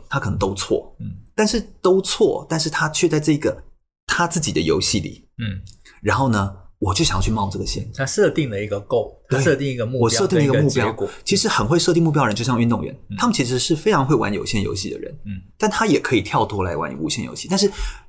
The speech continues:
Speaker 1: 玩有限游戏的人有一个很大的优点，就是他屏蔽了所有的不确定性。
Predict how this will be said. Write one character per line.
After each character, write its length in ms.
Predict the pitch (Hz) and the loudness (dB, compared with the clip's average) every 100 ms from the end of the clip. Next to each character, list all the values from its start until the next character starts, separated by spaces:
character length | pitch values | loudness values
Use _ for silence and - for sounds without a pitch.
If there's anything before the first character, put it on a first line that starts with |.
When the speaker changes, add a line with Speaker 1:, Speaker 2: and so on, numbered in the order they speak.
| - | -10
Speaker 1:
玩 180 | - 143 | -2 2
有 100 | 196 | 4
限 140 | 113 196 | 4 4
游 60 | |
戏 120 | 143 160 | 4 4
的 60 | |
人 80 | 135 | 4
有 100 | 107 | 2
一 20 | |
个 100 | 110 | 0
很 280 | - - 92 | 0 0 0
大 180 | 95 156 | 0 2
的 80 | 127 | 2
优 180 | 127 | 2
点， 160 | 156 113 | 2 2
就 120 | 110 | 0
是 260 | 107 107 98 - _ | 0 -2 -4 -12 _
他 120 | - 160 | -4 -4
屏 400 | - 104 107 147 | 0 0 2 2
蔽 200 | 208 - | 2 2
了 80 | - | 0
所 240 | - 104 | 0 2
有 80 | 104 | 2
的 80 | 90 | 0
不 120 | 90 | -4
确 140 | 92 | -2
定 160 | 98 92 | -2 -2
性。 240 | 95 95 | -2 -6